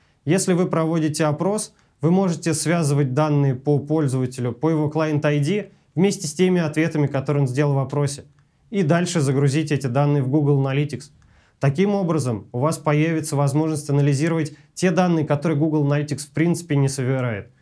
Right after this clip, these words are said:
Это может быть работа, образование, доход,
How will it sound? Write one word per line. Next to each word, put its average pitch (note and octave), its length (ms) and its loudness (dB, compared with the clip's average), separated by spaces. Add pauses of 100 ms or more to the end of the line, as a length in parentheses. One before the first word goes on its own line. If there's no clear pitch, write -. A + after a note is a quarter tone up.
(240)
Это D#3 180 -2
может D3 240 0
быть C3+ 160 -2
работа, F3 560 0
образование, C#3+ 920 -2 (160)
доход, C#3 580 0